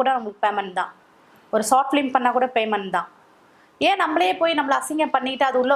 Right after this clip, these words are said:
உக்காந்துக்கிட்டு ஏதோ உண்மையிலேயே நடக்கிற மாதிரி ஒரு கிரியேட் பண்ணிக்கிட்டு, எல்லாமே ஸ்கிரிப்ட் தானே? அது என்னால ஏத்துக்கவே முடியாத ஒரு சோர்ஸ்ங்க, எனக்கு சத்தியமா பிடிக்காது, கேவலமான ஒரு சோர்ஸ். கமல் சாருக்கு இது தேவையில்லாத ஒரு விஷயம்,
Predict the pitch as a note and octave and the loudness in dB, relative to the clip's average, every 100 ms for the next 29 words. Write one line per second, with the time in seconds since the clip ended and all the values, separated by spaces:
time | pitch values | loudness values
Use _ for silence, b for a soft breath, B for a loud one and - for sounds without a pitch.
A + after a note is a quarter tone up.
0 | B3+ C4 B3+ B3 A#3 B3+ C4 - - _ | 2 0 -2 -4 -4 -2 -2 -6 -20 _
1 | - _ - _ _ - B3 C4 C#4 B3+ | -20 _ -20 _ _ -2 2 4 4 2
2 | A3 B3 C#4 D4 D4+ E4 E4 C#4+ C#4 C4 | 0 2 4 4 4 2 0 0 0 0
3 | C4 C4+ C#4 B3+ A#3 B3+ C4 - B3 A#3 | -2 -2 0 0 0 0 -2 0 -4 -4
4 | A3+ A#3+ A#3+ - G3 G#3 C4+ E4+ - D4+ | -4 -4 -4 -6 0 2 2 -2 -2 -2
5 | D4 C4+ B3 C4 - _ _ _ _ _ | 0 0 0 -6 -8 _ _ _ _ _
6 | _ _ _ _ _ - _ _ A#3+ A#3+ | _ _ _ _ _ -20 _ _ 0 2
7 | A#3+ A#3 C#4 B3 G#3+ B3+ D#4+ C#4+ C#4+ B3+ | 2 2 4 2 2 0 0 2 2 2
8 | A3 A3+ G#3 F#3+ F#3+ F#3+ F#3 F3+ F#3+ F3 | 0 2 0 -2 -8 -8 -12 -14 -10 -4
9 | G#3 A3 B3 B3+ - - G#3 - - - | -2 2 2 2 0 0 0 -2 -8 0
10 | C4 D4 B3+ A#3 B3 F#3+ F#3 F#3 - - | 2 2 2 0 0 -2 -6 -10 -14 -20
11 | - - A#3+ G#3 - A#3+ A3+ A3 G3+ A#3 | -20 -2 0 2 2 0 0 -2 0 2
12 | A#3 G3+ F#3+ A#3 E3 D#3 - | 2 2 2 0 -2 -8 -18